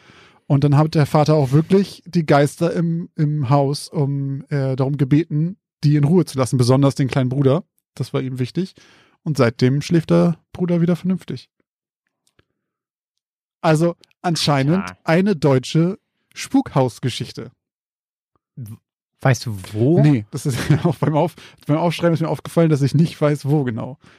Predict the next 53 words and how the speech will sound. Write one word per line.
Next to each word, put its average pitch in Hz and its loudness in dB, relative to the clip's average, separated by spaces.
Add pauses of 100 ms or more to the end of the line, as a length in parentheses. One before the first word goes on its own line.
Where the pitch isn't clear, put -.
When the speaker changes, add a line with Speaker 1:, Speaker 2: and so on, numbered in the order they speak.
Speaker 1:
Vielleicht 135 0
trage 143 2
ich - -12
das 139 0
nochmal 123 4
nach, 131 -2
wenn 131 -2
wir 127 0
es 123 -4
nochmal 131 -2
erfahren. 131 -4 (440)
Ähm, 120 0
aber 143 0
Speaker 2:
Also - 6
Speaker 1:
ich - -2
Speaker 2:
du 135 2
Speaker 1:
weiß - 4
Speaker 2:
weißt 135 4
Speaker 1:
nicht. 107 -4
Speaker 2:
es 110 -4
aber 95 0
auch 95 -4
nicht. 95 -10 (280)
Speaker 1:
Nee, 147 4
Speaker 2:
Also 180 2
Speaker 1:
nee, 139 2
ich 120 -2
Speaker 2:
das 147 2
Speaker 1:
wei- 143 0
Speaker 2:
muss 131 0
uns 110 -6
Anna 110 -2
dann 98 -10
verraten. 101 -12 (140)
Speaker 1:
Genau, 156 4
das 104 -6
müsste 139 2
uns 131 0
Anna 135 0
verraten. 131 -2 (500)
Ähm, 123 -2 (140)
also 120 2
Anna, 123 0
falls - -2
du 127 -6
das 127 -4
hörst, 123 0 (240)
kannst - -2
du 127 4
nochmal 113 2
gerne 117 0
schreiben. 127 -2 (800)
Wo 135 2